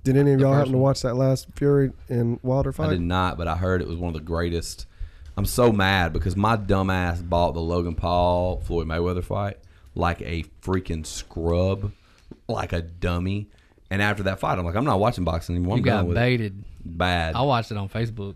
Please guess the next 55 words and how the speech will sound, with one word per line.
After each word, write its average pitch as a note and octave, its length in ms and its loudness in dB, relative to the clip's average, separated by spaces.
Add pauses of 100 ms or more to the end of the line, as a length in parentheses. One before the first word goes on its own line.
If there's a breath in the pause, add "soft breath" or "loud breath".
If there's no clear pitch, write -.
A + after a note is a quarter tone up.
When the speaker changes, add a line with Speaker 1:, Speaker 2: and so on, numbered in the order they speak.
Speaker 3:
Oh G2 320 4
my D#2+ 140 -4
gosh, E2+ 380 0
I E2+ 40 -2
was D#2+ 120 -4
sick F2+ 260 -4
to F2+ 80 -4
my D#2+ 100 -4
stomach - 760 -4
after - 240 -8
that D2 120 -10
fight. B2+ 60 -10
Speaker 2:
You B2+ 80 2
wanna D3+ 80 4
know D3+ 60 2
Speaker 3:
Like, C#3 60 4
Speaker 2:
what's B2 80 -4
funny? D3 220 2
I B2 120 0
fell C3 180 0
asleep C3+ 420 -4
watching G2+ 300 -6
it G2+ 80 -2
on G2 160 -4
Facebook. G2+ 380 -6
Like, G2 200 -8
the G#2 40 -10
shit G2+ 160 -10
was A2+ 100 -10
so G#2+ 120 -6
boring G2+ 300 -4
to G2+ 60 -4
me. G2+ 140 -2
Speaker 3:
it A2 60 0
was G2 140 -4
awful. E2 420 -4
It - 40 -2
was A#2 100 0
one, B2 140 -4
it B2 40 0
was B2+ 140 -2
one F#2+ 180 -6
of F#2+ 40 -4
the F#2 40 -2
worst F#2 140 0
fights F2 200 -2
I've E2 80 -4
ever D#2 100 -8
seen. F2 300 -4
Speaker 2:
For A#2+ 120 -12
sure. A#2+ 300 -4 (480)
Speaker 3:
It G2+ 100 -2
was, E2 580 -6 (100)
it F#2 120 -6
was, D#2+ 540 -8